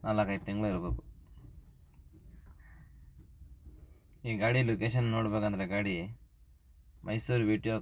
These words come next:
ಕಾಲೇಜ್ ಇಲ್ಲ ಮೈಸೂರು ದೇವೇಗೌಡ ಸರ್ಕಲ್ ಹತ್ರ ಬಂದರೆ ಗಾಡಿ ಸಿಗುತ್ತೆ.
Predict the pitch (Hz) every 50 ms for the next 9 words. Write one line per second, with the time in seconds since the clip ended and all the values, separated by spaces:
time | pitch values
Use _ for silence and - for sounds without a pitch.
0 | 98 98 98 101 107 104 - - - - - - - - _ - - - _ -
1 | - - - - - - - - - - - - - - - - - - - -
2 | - - - - - - - 101 107 117 117 110 104 107 107 - 123 110 101 92
3 | 104 101 101 101 95 98 98 95 - 95 90 92 92 90 - - 90 87 87 90
4 | 90 - 101 92 87 85 82 82 - - - - - - - -